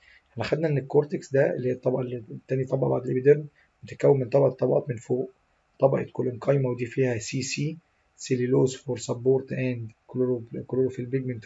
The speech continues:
for photosynthesis، وخدنا طبقه بارينكايما بعدها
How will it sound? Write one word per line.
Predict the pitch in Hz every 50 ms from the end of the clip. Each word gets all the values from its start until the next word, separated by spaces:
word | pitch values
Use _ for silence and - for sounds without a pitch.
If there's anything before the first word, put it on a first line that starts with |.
| -
for | - 131 127 123 113 110
photosynthesis، | - - 117 - - - 143 147 143 170 165 151 147 - - _ _ - - - - - - _ _ _
وخدنا | - - - 143 147 135
طبقه | 120 135 139 139 131
بارينكايما | 127 127 123 123 123 110 - 143 143 139 131
بعدها | 120 123 120 120 135 127 120 117 110